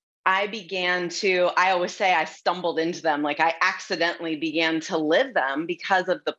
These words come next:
place that I was in with God at that time. And so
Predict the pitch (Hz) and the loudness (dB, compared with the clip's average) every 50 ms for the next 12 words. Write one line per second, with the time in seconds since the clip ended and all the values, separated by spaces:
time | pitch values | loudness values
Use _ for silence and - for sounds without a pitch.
0 | _ _ - 160 156 151 - - 151 127 - 131 131 127 131 131 - - - 151 | _ _ 0 0 0 0 -2 -2 -4 -2 -2 -2 -4 -6 -6 -8 -12 -6 -2 0
1 | 156 151 143 135 127 127 127 - _ _ _ _ _ _ - - 160 156 - - | 2 2 0 -2 -4 -8 -12 -16 _ _ _ _ _ _ -2 -2 -2 0 2 2
2 | 160 156 151 151 139 143 - - 123 120 - - - - 131 131 123 - 76 85 | 4 4 4 4 2 0 0 0 0 0 -2 -4 -6 -6 -4 -4 -4 -4 -6 -6
3 | - - - 151 - - 156 143 143 147 143 139 | -4 -2 -2 -2 0 2 2 4 4 2 2 0